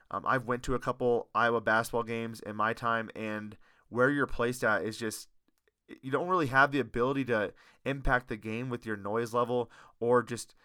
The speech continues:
you know, generally what you're saying. You, you need to be a little bit closer to the game to have that, that big of an impact, in my personal opinion. So I think that's the one thing that Carver could fix. But as we saw, this, this arena can get up and can get going, um, depending on the right situation and the right time. I have seen complaints about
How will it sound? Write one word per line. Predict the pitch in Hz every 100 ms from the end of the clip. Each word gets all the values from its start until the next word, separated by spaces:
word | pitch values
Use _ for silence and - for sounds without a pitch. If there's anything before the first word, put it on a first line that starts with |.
| _
you | 110
know, | 107
generally | 101 117 123
what | 113 104
you're | 107
saying. | - 117 98 92
You, | 107
you | 113 123
need | 143
to | 147
be | 143
a |
little | 123
bit | 120 -
closer | 117 113 -
to | 104
the |
game | 101 104
to | 101
have | 98 101
that, | 101 104 98 - _ _
that | 104 101
big | 110 107
of | 98
an | 101
impact, | 98 101 -
in | 104
my |
personal | 98 - 98 -
opinion. | 95 107 104 98
So | -
I | 107
think | 127
that's | 127 131
the | 151
one | 123 120
thing | 131
that | 113
Carver | - 113 107
could | - 113
fix. | - 110 110 - - -
But | 120
as | 139
we | 143
saw, | 135 120
this, | 131 143 -
this | 143
arena | 131 139 117
can | 123 127
get | 120 110
up | 117 -
and | 104
can | 117 113
get | 104 101
going, | 110 107 101 - - -
um, | 101
depending | 104 120 120
on | 113
the | 104
right | 107 104
situation | - 104 101 104 104
and |
the | 95
right | 98 87
time. | 104 104 101 - - - -
I | 123
have | 151 151
seen | 147 143
complaints | 131 131 - 113 107 123
about | - 110 107 107 -